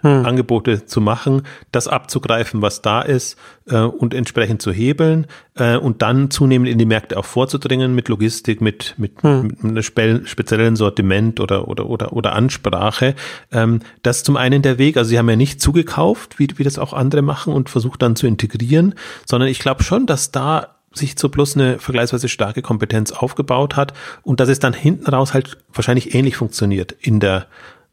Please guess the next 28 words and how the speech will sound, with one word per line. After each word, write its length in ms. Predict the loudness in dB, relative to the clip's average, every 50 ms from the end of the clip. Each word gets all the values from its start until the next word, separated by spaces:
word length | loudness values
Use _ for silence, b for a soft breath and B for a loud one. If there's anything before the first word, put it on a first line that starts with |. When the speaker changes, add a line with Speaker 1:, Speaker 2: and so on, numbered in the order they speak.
| _ _
Speaker 2:
äh, 80 | -4 -2
im 220 | 0 0 0 0
C 160 | 0 2 0
R 120 | 0 2 2
M, 200 | 2 2 2 2
in 140 | 0 0 0
der, 120 | 0 0
in 100 | 0 2
der 120 | 2 4 4
Speaker 1:
Hm. 100 | 2 2
Speaker 2:
Abholung 240 | 2 2 2 2 2
der 100 | 0 -2
Kunden, 240 | -2 0 0 2 2 0 0
Speaker 1:
Ja, 60 | 0
klar. 100 | -2 -2
Speaker 2:
in 80 | -2
der, 140 | -2 -4 -4 -4
in, 140 | -6 -6
in 180 | -4 -4 -2 -2
der 120 | 0 -2 -2
Bedienung. 600 | -2 -4 -2 0 2 4 4 4 4 2 0 -2 B B B B B B B B
Ähm, 240 | 0 0 0 0 -2 -6 -8 -4
man 300 | -2 0 0 0 0 -2 -4
hat 180 | -6 -4 0 2
nur 100 | 2 2
die 120 | 2 2
eine, 440 | 2 2 4 4 4 2 2 0 -4 -10 -18 _ _ _
also 180 | -6 -6 -4 -4